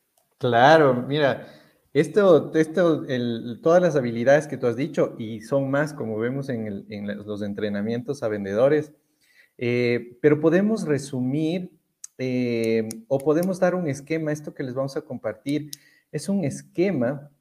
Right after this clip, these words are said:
eh, de un poco cómo ha evolucionado la venta,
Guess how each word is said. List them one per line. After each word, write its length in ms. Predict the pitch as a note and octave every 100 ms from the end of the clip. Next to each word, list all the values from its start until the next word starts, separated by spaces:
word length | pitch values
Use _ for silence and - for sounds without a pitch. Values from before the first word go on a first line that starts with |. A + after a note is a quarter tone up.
| _ _ _ _ _ - -
eh, 400 | C3 C3 C3 B2+
de 100 | C3+
un 80 | D3
poco 240 | E3+ E3+
cómo 180 | E3+ E3+
ha 40 |
evolucionado 640 | D#3+ C3+ A#2+ B2+ A#2+ C3+ D3
la 160 | A#2+
venta, 800 | A2 B2+ D3+ D3+ B2 C#3 D3+ -